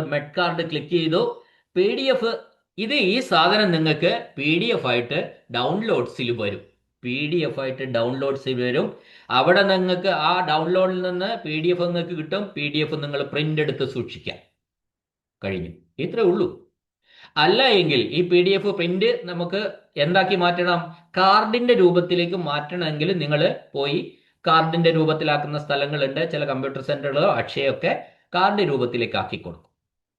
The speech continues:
അപ്പൊ നമ്മൾ ലേശം കനത്തിൽ പോക്കറ്റിലൊക്കെ ഇടാം. ഇത്ര മാത്രമേ വേണ്ടൂ. അക്ക ഒന്നുകിൽ അത് പ്രിന്റ്, പി ഡി എഫ് പ്രിന്റ് ആക്കി, ഇത് രണ്ടും പി ഡി എഫ് ആക്കി എടുത്ത് വെക്കരുത് കേട്ടോ, നിർബന്ധമായിട്ടും. അത് ഒന്നുകിൽ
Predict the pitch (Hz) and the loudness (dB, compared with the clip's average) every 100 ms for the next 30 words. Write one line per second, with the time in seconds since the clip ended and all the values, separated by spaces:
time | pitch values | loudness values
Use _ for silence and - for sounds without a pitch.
0 | _ 147 180 180 180 175 170 175 156 160 | _ -4 -2 -2 2 4 4 0 0 -2
1 | 156 196 135 - - - 127 - 117 110 | 0 -2 -4 -6 -10 -4 -2 -2 -2 -2
2 | 101 87 - - _ _ _ _ _ _ | -2 -4 -8 -16 _ _ _ _ _ _
3 | _ - 110 - 127 104 98 117 120 107 | _ -12 -10 -6 -4 -4 -4 -2 -2 0
4 | 113 104 87 82 - _ _ - 131 123 | 0 -2 -4 -8 -18 _ _ -8 -6 -4
5 | 110 127 139 139 151 - 123 123 143 135 | -2 -2 0 0 0 0 2 2 0 0
6 | 120 120 131 135 127 120 117 131 127 160 | 0 2 2 -2 -2 -2 0 -2 -2 -6
7 | 165 - 113 _ - 151 151 151 180 175 | -8 -14 -20 _ -6 -2 0 2 2 4
8 | 156 170 185 185 180 165 160 190 170 - | 2 4 2 2 2 0 2 2 2 2
9 | 170 147 127 123 120 113 127 120 110 87 | -2 -2 -2 -4 -4 -6 -4 -2 -2 -6
10 | - 123 120 123 151 | -8 -4 -2 -2 0